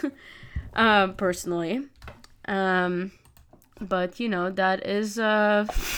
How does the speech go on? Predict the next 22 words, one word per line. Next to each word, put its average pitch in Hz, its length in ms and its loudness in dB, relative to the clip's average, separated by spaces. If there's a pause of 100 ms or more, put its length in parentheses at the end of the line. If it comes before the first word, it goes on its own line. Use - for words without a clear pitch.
(220)
<laughs> - 540 -18
you 220 140 8
know, 202 300 10
for 202 180 8
another 196 1040 10 (1120)
time, 208 400 10
maybe. 226 420 6 (1000)
Um, 196 640 8 (1120)
'cause 202 220 4
we 190 100 8
don't 185 180 8
have 180 180 6
another 180 360 6
two 190 240 2
hours 202 360 6
to 220 80 2
talk 208 260 4
about 226 260 4
that. 285 300 6 (1300)
Um, 185 540 6
but 202 440 2
yes, 294 360 4